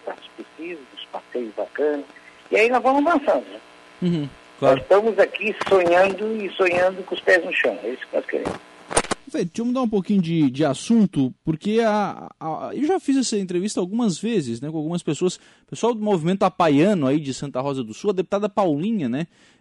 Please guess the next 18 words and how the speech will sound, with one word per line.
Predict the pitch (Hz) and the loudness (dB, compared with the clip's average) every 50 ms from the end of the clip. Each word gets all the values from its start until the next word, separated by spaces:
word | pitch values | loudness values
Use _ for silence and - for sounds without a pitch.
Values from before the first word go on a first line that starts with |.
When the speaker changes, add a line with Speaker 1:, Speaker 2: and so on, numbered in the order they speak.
| _ | _
Speaker 2:
eh, | - 117 | -4 -4
esteve | 117 123 - - 160 160 170 | -4 -2 0 0 0 0 0
envolvida | 160 151 156 139 127 147 180 160 160 | 0 0 0 0 0 -2 -2 0 0
aí | 151 143 | 0 0
também, | - 139 123 113 139 175 190 190 _ _ _ _ _ | 0 -2 0 0 0 0 -2 -4 _ _ _ _ _
eh, | - 120 - | -6 -4 0
ou | - 147 170 175 | 2 2 2 2
está | 156 - - - 170 185 214 | 0 -4 -4 -2 -2 0 0
envolvida, | 202 165 135 131 120 113 123 156 180 160 135 107 | 0 -2 -2 -2 -4 -4 -4 -6 -4 -4 -4 -4
né, | 104 117 143 165 | -4 -4 -4 -4
na, | 160 143 131 127 120 | -4 -4 -4 -4 -6
em | 135 143 147 156 175 | -8 -8 -2 0 2
um | 202 226 | 2 4
projeto | 202 - 226 226 208 156 185 196 214 - | 4 6 6 6 6 6 4 2 2 0
que | _ - | _ -2
tá | 170 160 | -2 -2
sendo | - 175 160 143 | -2 -4 -4 -2
desenvolvido | 156 165 151 151 143 131 160 165 151 147 127 | -2 0 2 2 2 2 2 2 2 2 2